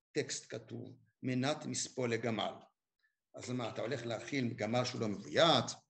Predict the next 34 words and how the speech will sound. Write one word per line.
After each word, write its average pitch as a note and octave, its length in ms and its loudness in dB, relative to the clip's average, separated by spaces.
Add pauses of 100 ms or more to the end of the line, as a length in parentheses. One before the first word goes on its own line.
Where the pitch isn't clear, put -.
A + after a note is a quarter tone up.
מצאו - 260 -2
צלמיות D3+ 600 6
במצרים B2 800 2 (280)
עם A#2 100 -2
גמלים B2+ 300 2
מוקפים, B2+ 640 -2 (280)
עוד - 280 0
כל F#3 80 0
מיני, D3 180 0
ועצמות C3+ 480 4
של D3+ 100 0
גמלים C3+ 440 2
ביישובים B2+ 640 0
ב-, A2 200 2
בנגב. G#2 440 2 (240)
כלומר, D3 480 2
יש C4 300 8
עדויות F#3 400 6
ארכיאולוגיות. G#2+ 640 -4
אז - 140 -2
למה D#4 120 2
להגיד, A#3+ 280 2
"אוקיי, D4 240 8
בסדר, A#3+ 460 6
אז E3+ 100 2
היה D#3 140 8
גמל"? D3 440 6 (800)
ואז E3+ 200 0
אתה A3 100 -4
פתאום A#3 680 -2 (280)
מתעלמים A3+ 440 2
מהדבר F#3 440 4
הזה, D3 400 2
ואתה C#3+ 540 -4